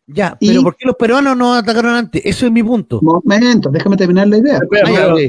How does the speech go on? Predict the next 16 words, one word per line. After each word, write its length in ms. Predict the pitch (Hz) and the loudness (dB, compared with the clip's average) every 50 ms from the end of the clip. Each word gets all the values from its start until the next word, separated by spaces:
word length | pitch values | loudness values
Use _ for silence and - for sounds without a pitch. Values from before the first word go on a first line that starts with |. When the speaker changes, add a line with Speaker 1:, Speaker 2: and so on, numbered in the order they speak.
| - _ _ | -6 _ _
Speaker 3:
profe, 400 | 233 247 190 214 196 165 156 165 | -4 -2 0 0 0 0 0 0
Speaker 1:
Ok, 40 | 160 | 0
ok, 20 | |
Speaker 3:
profe, 180 | 202 226 - 196 180 | 0 0 0 -2 -4
Speaker 1:
ya, 60 | 170 | -4
Speaker 3:
por-, 260 | - 220 226 202 180 | -2 -2 -2 0 0
Speaker 1:
ok. 60 | 156 156 - | 0 0 0
Speaker 3:
porfa, 280 | - 196 - 175 175 170 | 0 -2 -2 0 0 0
deja, 280 | 196 208 - 220 165 165 | 0 -2 -2 -4 -4 -2
dejemos, 540 | 190 196 - 247 240 240 262 262 254 240 - _ _ | -2 -2 -2 -2 0 0 2 0 0 -2 -6 _ _
Speaker 1:
Ya, 160 | - 190 202 190 190 190 185 | -6 -4 -2 0 0 0 0
Speaker 3:
eh, 160 | 180 147 135 - | 0 -2 -2 -2
Speaker 1:
ok, 60 | 160 | -2
ok, 80 | 175 170 160 151 151 | -2 -2 -2 -2 -2
ok. 260 | 156 143 131 - - _ _ _ _ _ _ _ _ _ _ _ _ _ _ | -2 -2 -4 -6 -8 _ _ _ _ _ _ _ _ _ _ _ _ _ _
Speaker 2:
Ya. 120 | - | -20